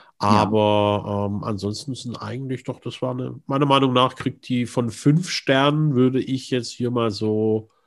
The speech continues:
Speaker 2: ah, vier, würde ich vier vergeben. Solide
Speaker 1: Ja.
Speaker 2: vier.
Speaker 1: Ja, also für das Niveau von Staffel eins. Ich mag nur noch,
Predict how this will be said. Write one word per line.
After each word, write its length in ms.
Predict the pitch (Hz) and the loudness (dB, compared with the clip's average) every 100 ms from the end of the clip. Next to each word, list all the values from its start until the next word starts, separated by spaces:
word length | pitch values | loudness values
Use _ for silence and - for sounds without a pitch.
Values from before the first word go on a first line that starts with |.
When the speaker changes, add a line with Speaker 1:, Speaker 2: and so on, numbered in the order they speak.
| _ _ _ _ _ _ | _ _ _ _ _ _
Speaker 2:
ah, 300 | - - - - - - | -16 -12 -10 -12 -16 -20
vier, 480 | - - 113 113 110 - _ _ | -20 -8 2 2 2 -2 _ _
würde 180 | 139 143 | -4 -2
ich 80 | 92 | -2
vier 180 | 90 80 | -8 -12
vergeben. 400 | 95 82 90 92 | -12 -12 -12 -8
Solide 380 | - 113 113 120 | -2 2 2 2
Speaker 1:
Ja. 80 | |
Speaker 2:
vier. 320 | 98 92 92 - _ _ _ | 0 -6 -6 -12 _ _ _
Speaker 1:
Ja, 240 | 165 135 - _ _ _ - | -2 -2 -4 _ _ _ 0
also 240 | 127 117 | 0 2
für 120 | 127 | 0
das 140 | 123 107 | 0 2
Niveau 280 | 107 104 127 | 0 2 -2
von 160 | 117 | -2
Staffel 280 | 101 107 98 | -2 -2 -2
eins. 400 | 107 139 160 - - _ _ | -2 -2 -2 -6 -18 _ _
Ich 180 | 151 139 | -4 2
mag 240 | 156 160 | 4 4
nur 120 | 147 156 | 2 2
noch, 320 | 143 127 | 2 0